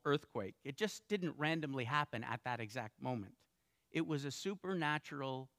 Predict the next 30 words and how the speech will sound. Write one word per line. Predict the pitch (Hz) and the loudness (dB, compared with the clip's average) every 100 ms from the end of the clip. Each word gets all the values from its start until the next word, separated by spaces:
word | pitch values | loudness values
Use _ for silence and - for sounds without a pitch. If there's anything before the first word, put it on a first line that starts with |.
| _ - | _ 0
planned | 151 147 147 | 2 4 2
event | 127 127 117 | 0 -2 -2
by | - 113 | -4 -4
the | 107 | -2
hand | 117 110 104 | -2 -2 -6
of | - | -8
God. | 104 85 80 _ _ _ - - _ | -8 -8 -12 _ _ _ -20 -20 _
Remember, | 214 240 302 269 240 - 196 | 4 6 6 6 4 2 2
we | 294 | 4
see, | - - 247 208 - | 4 2 2 2 2
we | 311 | 0
see | - 294 | 2 2
this, | 240 226 - - _ | 2 0 -4 -16 _
uh, | 170 | -6
uh, | 160 160 - - - - | -4 -6 -8 -16 -16 -16
throughout | - 180 156 | 0 2 2
Scripture | - 180 160 156 | 0 -4 -2 -6
from | - 135 | -2 -4
time | - 143 127 | 0 0 2
to | 123 | -2
time. | - 123 120 - - - | 0 0 0 -6 -20 2
Remember | 240 320 311 247 | 6 6 6 4
when | 208 | 2
Paul | - 190 196 185 | 6 8 8 4
and | 151 | 4
Silas | 180 180 190 190 170 | 6 6 6 0 -2
were | 156 | -2
sitting | - - 185 | -2 -2 0
in | 175 | 0
jail? | 160 180 190 208 | 2 2 2 0